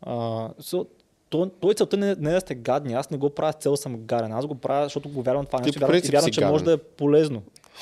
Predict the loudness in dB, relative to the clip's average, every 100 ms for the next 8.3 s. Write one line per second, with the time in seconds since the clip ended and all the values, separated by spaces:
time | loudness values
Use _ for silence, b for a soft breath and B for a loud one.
0 | 0 2 2 2 2 2 4 2 2 -2
1 | -10 B B B B 2 2 2 0 0
2 | 0 2 2 4 2 2 0 -4 -2 -2
3 | -6 B B B -4 -2 2 2 2 -4
4 | -2 0 2 0 0 -2 -2 2 2 2
5 | -2 -8 _ _ _ _ _ -2 -2 4
6 | 4 4 4 2 0 _ _ -10 0 0
7 | 2 0 0 -2 -6 -4 -4 0 0 0
8 | 0 -2 -4